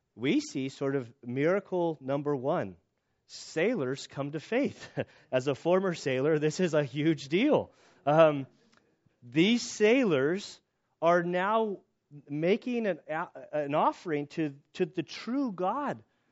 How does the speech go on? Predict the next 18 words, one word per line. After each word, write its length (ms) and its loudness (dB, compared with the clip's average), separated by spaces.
They 140 2
make 300 0
a 80 0
sacrifice. 720 -2
They're 200 0
worshiping 640 -4
the 100 -8
true 260 -8
God. 360 -4
And 300 0
Jonah 360 0
now 280 0
is 80 -8
swallowed 480 0
up 140 2
by 160 0
the 100 -4
fish. 540 -6